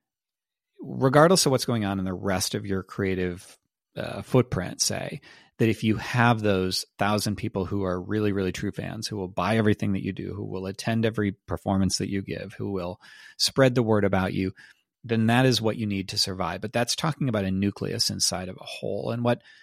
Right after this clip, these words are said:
what this realization is, is somewhat that's, it's, it's somewhat slightly sideways of that. And it's that niche fame, if I, fame is too big of a word, niche success or having success with a,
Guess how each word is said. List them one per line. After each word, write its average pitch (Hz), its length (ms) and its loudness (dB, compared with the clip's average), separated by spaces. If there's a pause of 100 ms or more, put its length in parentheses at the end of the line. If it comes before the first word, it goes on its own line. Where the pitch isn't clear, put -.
(240)
what 123 180 4
this - 320 4
realization 104 600 4
is, 98 240 0
is 95 120 0
somewhat 95 380 2
that's, - 420 -8
it's, - 220 -10
it's - 160 -8
somewhat 113 240 0
slightly 104 400 -2
sideways 98 560 -2
of - 120 -12
that. - 260 -12 (840)
And 117 100 2
it's 123 200 2
that 107 220 0 (460)
niche 135 640 2 (120)
fame, 107 540 0 (460)
if 135 380 -6
I, - 160 -4
fame 196 360 2
is 185 140 4
too - 140 0
big 123 160 6
of 98 100 2
a 92 60 4
word, 87 260 -2 (320)
niche 131 720 2 (460)
success - 920 4
or 110 160 6
having 107 640 0
success - 520 4
with 98 220 -2
a, - 240 -8